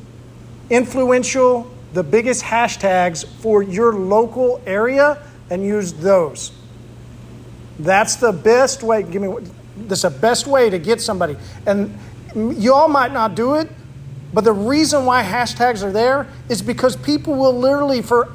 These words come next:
hours, this is their escapism,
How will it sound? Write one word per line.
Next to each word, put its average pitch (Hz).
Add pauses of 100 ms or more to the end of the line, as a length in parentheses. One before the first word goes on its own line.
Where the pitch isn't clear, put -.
hours, 220 (280)
this 185
is 190
their 233
escapism, 226